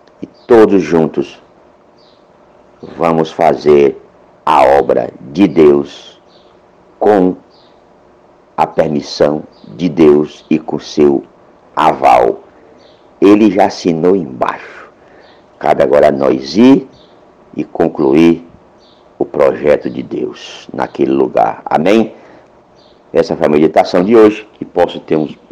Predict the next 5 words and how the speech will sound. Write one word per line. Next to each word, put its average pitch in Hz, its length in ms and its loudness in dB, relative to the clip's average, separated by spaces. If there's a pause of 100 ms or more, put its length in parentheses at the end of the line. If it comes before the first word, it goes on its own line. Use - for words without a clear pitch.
(200)
um 71 140 -8 (420)
bom 107 220 0
dia. 98 600 4 (560)
A 78 140 -2
paz 76 720 0